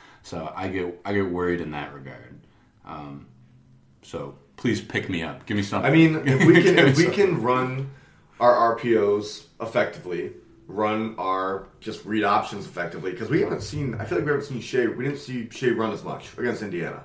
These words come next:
Speaker 1: No.
Speaker 2: I think we need to bring that back and make sure that he,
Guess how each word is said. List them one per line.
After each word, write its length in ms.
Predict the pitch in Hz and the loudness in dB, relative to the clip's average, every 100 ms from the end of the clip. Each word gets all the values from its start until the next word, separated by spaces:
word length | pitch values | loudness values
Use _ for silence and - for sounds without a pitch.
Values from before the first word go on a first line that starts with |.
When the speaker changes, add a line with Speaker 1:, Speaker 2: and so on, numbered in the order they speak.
| - | -14
Speaker 1:
No. 160 | 90 98 _ _ _ - | -16 -16 _ _ _ -8
Speaker 2:
I 40 | 117 | -4
think 140 | 123 | 0
we 80 | 123 | 2
need 60 | |
to 80 | 107 | 0
bring 240 | 95 113 110 | -2 -2 0
that 160 | 104 | -2
back 240 | 101 101 - | 0 -2 -4
and 80 | |
make 120 | 101 95 | -8 -8
sure 200 | 107 101 | -6 -4
that 120 | 85 | -4
he, 440 | 110 110 107 101 | -4 -2 -2 -2